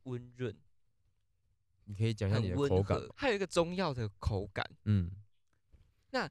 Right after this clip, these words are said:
Speaker 1: 它又不会，不至于说就是很呛鼻的那一种，它是非常温和、很舒服的。
Speaker 2: 嗯。哦，我懂，
Speaker 1: 而且
Speaker 2: 我懂那种很温和中药的味道。
Speaker 1: 没错，
Speaker 2: 很
Speaker 1: 而且我是身为一个过敏儿，
Speaker 2: 嗯。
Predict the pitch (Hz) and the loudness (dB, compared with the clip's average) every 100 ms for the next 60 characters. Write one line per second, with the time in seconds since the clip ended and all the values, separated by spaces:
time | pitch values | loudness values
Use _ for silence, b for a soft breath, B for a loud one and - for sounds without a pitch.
0 | - - 240 247 - - 180 151 - - | -8 -4 4 4 6 2 2 -2 -10 -10
1 | 180 156 123 139 139 - 160 143 104 - | -6 -4 -2 -2 -2 -6 -12 -12 -14 -12
2 | 170 113 104 104 107 107 107 110 - - | -10 -10 -16 -20 -18 -16 -16 -18 -20 -20
3 | _ _ _ 202 202 202 185 143 139 139 | _ _ _ -6 0 2 2 2 2 0
4 | 147 101 95 - 117 117 - - - - | 2 -2 -2 -6 -6 -8 -10 -16 -18 -4
5 | - 104 87 - b b b 113 110 151 | 4 4 4 -6 b b b 10 12 12
6 | 110 131 117 120 110 90 87 98 95 87 | 10 10 10 8 8 6 4 2 4 6
7 | 113 95 92 98 98 92 87 76 76 123 | 6 6 4 2 4 4 2 -2 -2 -2
8 | 127 - 170 180 196 226 147 - - - | -4 0 2 4 4 4 2 0 -10 -20
9 | _ 98 127 120 - 175 170 151 131 - | _ 0 2 2 0 -6 -4 -4 -6 -4
10 | 139 95 80 - - - - - 95 - | -4 -4 -8 -20 -20 -20 -20 0 2 2